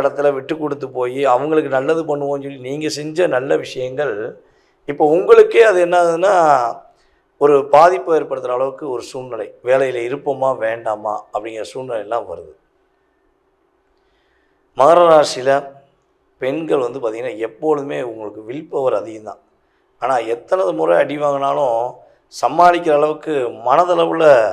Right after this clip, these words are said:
உங்களுக்கு ஒரு சூழ்நிலை வேணும்ல. அப்ப என்னைய பொறுத்தவரை வந்து பார்த்தீங்கன்னா, மகர ராசிக்காரங்க மத்தவங்களுடைய கர்மாவை சுமக்கக்கூடிய தன்மையில உள்ளவங்க. நீங்க உங்களுக்காக வாழ்வதை விட, உடன் பிறந்த சகோதர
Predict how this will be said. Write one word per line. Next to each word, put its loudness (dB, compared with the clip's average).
உங்களுக்கு -6
ஒரு -6
சூழ்நிலை -6
வேணும்ல. -10
அப்ப -4
என்னைய 0
பொறுத்தவரை -2
வந்து -4
பார்த்தீங்கன்னா, -4
மகர 0
ராசிக்காரங்க 0
மத்தவங்களுடைய -2
கர்மாவை 2
சுமக்கக்கூடிய -8
தன்மையில -6
உள்ளவங்க. -14
நீங்க -10
உங்களுக்காக 2
வாழ்வதை 2
விட, -4
உடன் 0
பிறந்த 2
சகோதர 0